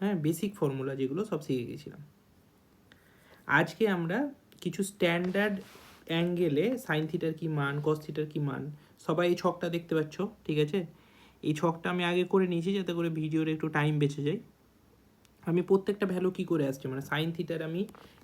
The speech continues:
এখানে যেমন sin theta জিরো ডিগ্রি ভ্যালু বসাবো, এখানে sin theta তিরিশ ডিগ্রির ভ্যালু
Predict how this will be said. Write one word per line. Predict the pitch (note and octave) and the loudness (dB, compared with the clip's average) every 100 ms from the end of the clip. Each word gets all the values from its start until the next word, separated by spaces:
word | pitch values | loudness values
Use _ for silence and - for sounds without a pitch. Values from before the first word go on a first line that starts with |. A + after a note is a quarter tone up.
| D#3 | -2
এখানে | D#3+ F3 | 2 2
যেমন | E3+ F3+ | 0 -2
sin | F3 D#3 | -2 -2
theta | D#3 E3+ D#3+ | -2 -2 2
জিরো | D#3+ D#3 | 2 2
ডিগ্রি | D3+ D3 C#3 | 2 2 2
ভ্যালু | C#3 B2+ | 0 -2
বসাবো, | B2 - - - - - - - | -6 -8 -12 -14 -16 -20 -16 -6
এখানে | D3 F3 F3 | -2 -2 0
sin | E3 D#3 | -2 -2
theta | E3 F3 - | -2 -2 -2
তিরিশ | F3+ E3+ F3 | -2 0 0
ডিগ্রির | E3 D3+ C#3+ | 0 2 2
ভ্যালু | C#3 | 2